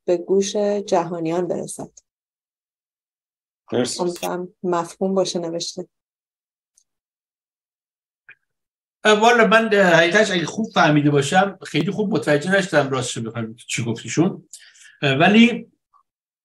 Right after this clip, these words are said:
Speaker 3: اه، ایشون گفتن که ماهیت مردمی، وقتی ما صحبت دموکراسی می‌کنیم ماهیت مردمی حرکت مردم رو لوث می‌کنیم. و من واقعا نفهمیدم برای چی ماهیت مردمی رو. اولا ماهیت مردمی یعنی چی؟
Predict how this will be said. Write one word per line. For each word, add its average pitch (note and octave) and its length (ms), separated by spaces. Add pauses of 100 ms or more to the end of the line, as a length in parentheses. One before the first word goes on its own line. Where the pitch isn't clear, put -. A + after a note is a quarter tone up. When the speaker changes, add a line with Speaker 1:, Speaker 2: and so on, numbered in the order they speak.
Speaker 3:
اه، C#3 260 (600)
ایشون A3 200
گفتن A#3 300
که A#3 120
ماهیت F3+ 720
مردمی، F3 920 (680)
وقتی F#3 220
ما F#3+ 140
صحبت F3 440
دموکراسی D#3 840
می‌کنیم G3 280
ماهیت F3+ 800
مردمی D#3 920 (640)
حرکت D#3+ 500
مردم E3+ 540
رو A#3+ 140
لوث A3 380
می‌کنیم. A#2+ 380 (640)
و F#3+ 60
من C4 200
واقعا A3 200
نفهمیدم A#3 580
برای D#3 320
چی D#3 400
ماهیت C#3+ 520
مردمی C3+ 680
رو. C3+ 100
اولا G3+ 260
ماهیت D#3+ 340
مردمی D3 480
یعنی G3+ 320
چی؟ F3+ 380